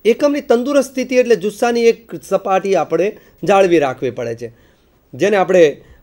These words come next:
વાત કરીએ તો એને બે ભાગમાં વહેંચી શકીએ આપણે. દાખલા તરીકે અભિપ્રેરણની બાબતની ચર્ચા કરતા હોઈએ છીએ ત્યારે આપણને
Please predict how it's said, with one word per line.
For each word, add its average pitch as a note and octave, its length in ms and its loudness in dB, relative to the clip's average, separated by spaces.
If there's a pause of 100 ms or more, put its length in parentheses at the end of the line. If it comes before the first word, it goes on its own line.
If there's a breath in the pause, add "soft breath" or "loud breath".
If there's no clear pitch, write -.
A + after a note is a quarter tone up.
વાત D3 320 -6
કરીએ C4 200 2
તો G#3+ 140 -2
એને G#3 260 -4
બે F3+ 220 -4
ભાગમાં F3 400 -4
વહેંચી E3 260 -4
શકીએ F3+ 260 -6
આપણે. F3 240 -2
દાખલા D#3+ 300 -4
તરીકે E3+ 360 -2
અભિપ્રેરણની F#3+ 680 -6
બાબતની F3 460 -4
ચર્ચા F3 340 -4
કરતા F#3 320 -6
હોઈએ D#3+ 340 0
છીએ D3+ 140 -4
ત્યારે E3 320 -2
આપણને D3+ 500 -4